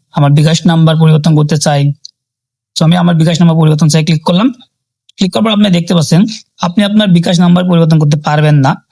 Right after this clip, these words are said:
তবে নিকটস্থ কাস্টমার কেয়ার সেন্টারে গিয়ে বর্তমান বিকাশ অ্যাকাউন্ট বন্ধ করে আপনার পছন্দের নাম্বার দিয়ে নতুন অ্যাকাউন্ট খুলতে পারেন।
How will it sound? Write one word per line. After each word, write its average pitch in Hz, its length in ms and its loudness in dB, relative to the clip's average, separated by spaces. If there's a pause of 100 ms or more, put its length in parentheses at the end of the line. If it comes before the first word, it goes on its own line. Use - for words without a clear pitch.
(280)
তবে 170 200 0
নিকটস্থ 190 320 -2 (100)
কাস্টমার 185 420 0
কেয়ার 170 240 -2
সেন্টারে 175 360 0
গিয়ে 190 120 2 (100)
বর্তমান 170 280 0 (100)
বিকাশ 160 240 -2
অ্যাকাউন্ট 196 280 -2 (1600)
বন্ধ 180 160 2 (120)
করে 202 120 -2 (100)
আপনার 180 260 -2 (140)
পছন্দের 196 420 0
নাম্বার 170 240 0
দিয়ে 214 160 0
নতুন 165 160 -2
অ্যাকাউন্ট 151 220 -4
খুলতে 143 160 0
পারেন। 117 140 -2